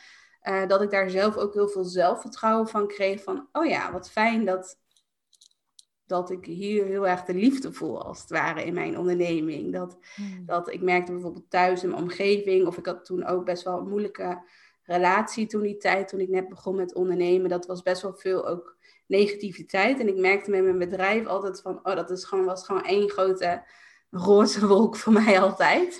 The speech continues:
Speaker 1: <laughs> Altijd al mijn positi-, positiviteit. Zo voelde het heel erg. En, en, en ik was toen nog student, dus qua inkomen of qua omzet, ja, daar, daar deed ik eigenlijk nog niks mee, omdat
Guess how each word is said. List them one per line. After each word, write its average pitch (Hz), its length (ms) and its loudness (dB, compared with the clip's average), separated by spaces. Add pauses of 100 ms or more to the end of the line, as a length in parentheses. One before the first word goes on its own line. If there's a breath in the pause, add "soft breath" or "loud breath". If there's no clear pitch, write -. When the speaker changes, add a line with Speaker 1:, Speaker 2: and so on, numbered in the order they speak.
(140)
Speaker 1:
<laughs> - 760 -4
Altijd 240 260 6
al 214 60 4
mijn 208 160 4
positi-, 226 520 0
positiviteit. 208 920 0
Zo 196 100 -4
voelde 202 320 -2
het - 160 -6
heel 160 200 -4
erg. 220 460 -4 (640 soft breath)
En, 208 440 0 (520)
en, 196 440 0 (520)
en 196 140 -2
ik 196 260 -2
was 202 220 -2
toen 226 120 -2
nog 202 120 0
student, 196 500 2
dus 214 320 0 (840)
qua 190 280 2
inkomen 196 800 2
of 175 160 -10
qua 175 680 -4
omzet, 202 720 2
ja, 156 280 0
daar, 160 220 -6
daar 175 160 -4
deed 180 200 4
ik 185 100 0
eigenlijk 175 380 -2
nog 190 100 0
niks 208 200 -4
mee, 185 240 2
omdat 180 340 -2